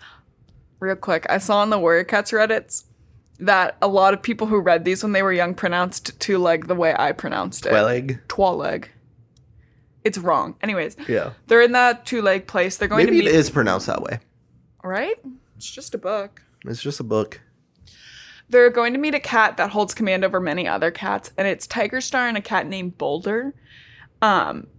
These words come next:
Speaker 1: and we remember Tiger Star's, like, a big boy, but they're meeting Bone, who's, like, larger than Tiger Star, and
Speaker 2: Yeah.
Speaker 1: he's a, he's a, um, like, loner two-leg cat.
Speaker 2: Thick boy.
Speaker 1: Big boy.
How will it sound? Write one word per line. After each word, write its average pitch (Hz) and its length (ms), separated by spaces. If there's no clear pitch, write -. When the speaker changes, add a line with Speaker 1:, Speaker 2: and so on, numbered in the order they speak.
Speaker 1:
and 190 460
we 214 80
remember 220 360
Tiger 214 280
Star's, 233 260
like, 208 140
a 196 60
big 165 280
boy, 127 340
but 160 360
they're 196 140
meeting 202 400
Bone, 180 400
who's, 202 180
like, 175 160
larger 170 580
than 190 200
Tiger 185 400
Star, 262 380
and 208 120
Speaker 2:
Yeah. 208 100
Speaker 1:
he's - 120
a, 180 180
he's 196 200
a, 180 340
um, 135 340
like, 156 220
loner 147 460
two-leg 147 560
cat. 110 400
Speaker 2:
Thick 123 180
boy. 104 380
Speaker 1:
Big 180 200
boy. 190 320